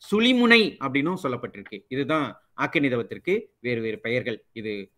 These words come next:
நம்ம தெரிந்து கொள்வதற்காக நான் இங்க உங்களுக்காக, அஹ், பகிர்ந்து கொள்-, கொண்டுள்ளேன். அடுத்தது ஐயா,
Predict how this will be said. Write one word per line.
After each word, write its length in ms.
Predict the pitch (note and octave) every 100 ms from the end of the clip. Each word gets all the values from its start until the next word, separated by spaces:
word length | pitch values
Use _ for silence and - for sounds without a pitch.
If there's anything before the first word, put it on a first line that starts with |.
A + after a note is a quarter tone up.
| _
நம்ம 220 | G#2+ G2+
தெரிந்து 320 | - D3+ E3+
கொள்வதற்காக 840 | C#3+ C3 A#2 A#2+ A2 E3 C#3 G2 -
நான் 140 | A2
இங்க 500 | G#2 G#2 G#2 F#2+ - _ _
உங்களுக்காக, 760 | A2 A2 A2 A#2+ A2+ C#3 C#3+ - _
அஹ், 260 | G#2 G2 G2 -
பகிர்ந்து 280 | B2 A#2+ A2+
கொள்-, 300 | G2+ G2 G2+ - _
கொண்டுள்ளேன். 380 | A2+ G2+ G2+ G#2 - - _ _ _ _ _ _ _ _ _ _ _ _ -
அடுத்தது 300 | C#3 - C#3
ஐயா, 260 | A2 G#2